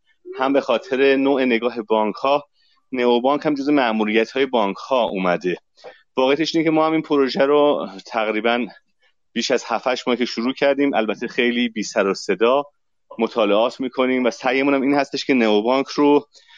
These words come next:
اه، با نگاه مشارکت با بخش خصوصی جلو ببریم. این یک. نکتهٔ دوم این هستش که سعی می‌کنیم از مطالعات بیرونی استفاده کنیم و صرفاً علایق و عقاید خودمون داخل،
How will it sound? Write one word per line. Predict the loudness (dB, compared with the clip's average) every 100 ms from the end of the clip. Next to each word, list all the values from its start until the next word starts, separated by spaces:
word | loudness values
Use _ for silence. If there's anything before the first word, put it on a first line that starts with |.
| -20 -4
اه، | -2
با | 2 2
نگاه | 2 2 2 2
مشارکت | 2 2 0 2 2 2 -2
با | 0
بخش | -2 -2 -8
خصوصی | -8 -10 -8 -8
جلو | -2 0 2
ببریم. | 2 0 0 -4
این | -4
یک. | 0 0 0 -4
نکتهٔ | -10 -6 -6
دوم | -4 -2 -2 -2
این | -2 -4
هستش | -6 -10 -12
که | -2 -2 -2 _ _ _
سعی | -20 -4 0 0
می‌کنیم | 0 2
از | 2 2
مطالعات | 2 2 0 2 2 2 -2
بیرونی | 0 0 2 2
استفاده | 0 -2 -2 0
کنیم | -2 -2 -2
و | -2
صرفاً | -2 -2 0 -4 -8 _ _ _ -4
علایق | 0 2 2 -2 -6 -8 -2 0
و | 2
عقاید | 0 0 0 0
خودمون | 0 0 0
داخل، | 0 0 -2